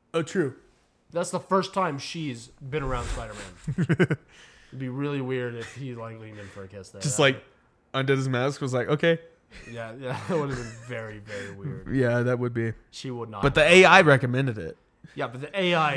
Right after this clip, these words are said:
Speaker 1: Is A I. <laughs>
Speaker 2: high I Q, low E Q. You know?
Speaker 1: <laughs> Right?
Speaker 2: No, but yeah, I think, I think, um,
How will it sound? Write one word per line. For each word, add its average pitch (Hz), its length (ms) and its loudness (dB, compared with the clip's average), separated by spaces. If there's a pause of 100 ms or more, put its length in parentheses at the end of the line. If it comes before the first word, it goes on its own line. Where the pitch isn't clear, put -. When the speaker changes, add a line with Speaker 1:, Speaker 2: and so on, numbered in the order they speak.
(140)
Speaker 1:
Is 143 180 6
A 127 200 8
I. - 640 8 (280)
<laughs> - 260 -20
Speaker 2:
high 180 560 2
I 156 40 -2
Q, 139 360 -4
low 127 280 -2
E 117 160 -10
Q. 101 380 -16 (380)
You 170 80 10
know? 127 220 8
Speaker 1:
<laughs> - 260 2
Right? 196 260 2 (3000)
Speaker 2:
No, 160 160 -4
but 156 220 -4
yeah, 180 180 0
I 170 120 0
think, 190 320 -4
I 185 100 0
think, 156 300 -4
um, 104 460 -8